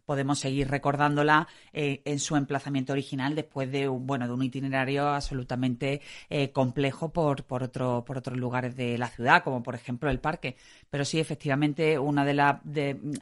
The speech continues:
de, de las principales peticiones que hicieron las autoridades a todos esos obreros que trabajaban era que se protegiera, eh, la, la fuente de Génova.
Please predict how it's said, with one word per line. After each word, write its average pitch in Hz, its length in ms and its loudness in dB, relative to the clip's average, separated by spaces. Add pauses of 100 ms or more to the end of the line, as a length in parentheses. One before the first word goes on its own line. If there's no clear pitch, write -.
(320)
de, 143 500 2
de 151 200 -4
las 143 160 0
principales 151 440 0
peticiones 156 460 -2
que 156 80 -6
hicieron 151 260 -4
las 156 100 2
autoridades 151 580 0
a 127 80 -2
todos 131 220 -6
esos 131 200 -4
obreros 135 280 -2
que - 80 -10
trabajaban 139 560 -2
era 143 200 0
que 156 140 -6
se 143 200 -8
protegiera, 135 800 -4 (360)
eh, 131 520 0
la, 113 420 -2
la 123 140 -4
fuente 120 260 -6
de 113 120 -4
Génova. 180 400 -4